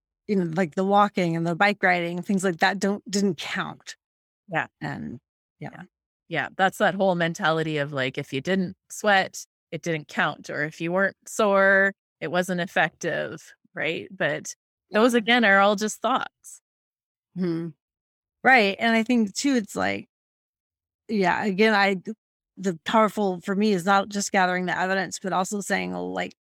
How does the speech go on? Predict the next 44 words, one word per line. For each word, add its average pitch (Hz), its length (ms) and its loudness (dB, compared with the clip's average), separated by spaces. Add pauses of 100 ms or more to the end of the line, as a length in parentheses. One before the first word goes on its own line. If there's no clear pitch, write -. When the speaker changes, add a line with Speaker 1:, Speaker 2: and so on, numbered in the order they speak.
(340)
Speaker 1:
even 277 400 2 (160)
if 214 200 -2
it's 214 220 -6
true, - 300 -10 (480)
and 196 180 2
I'm 185 100 -2
not 240 200 2
saying 254 200 0
it 240 80 2
is, 175 420 -4 (640)
does 202 280 4
it 214 100 2
help? 180 340 -6 (260)
Is 196 160 0
Speaker 2:
Yeah. - 20 2
Speaker 1:
it, 196 220 -2
is 202 160 -4
it, 196 160 -6 (580)
does 190 180 -2
it 208 40 2
make 220 120 4
you 202 80 2
feel 196 320 2
good 240 180 4
about 269 200 6
yourself?" 302 400 4
And 220 120 4
it's 196 180 0
like, 214 180 2
"Well, 220 200 4
no." 196 520 0
So 220 220 2
then 208 240 2
maybe 226 400 2 (720)
just 196 320 -6 (360)
find 220 480 2
something 214 280 2
else 214 200 2
that - 180 -4
you 165 80 -6
can 165 160 -6
think 165 200 -4
about 185 460 -2
and 190 200 -6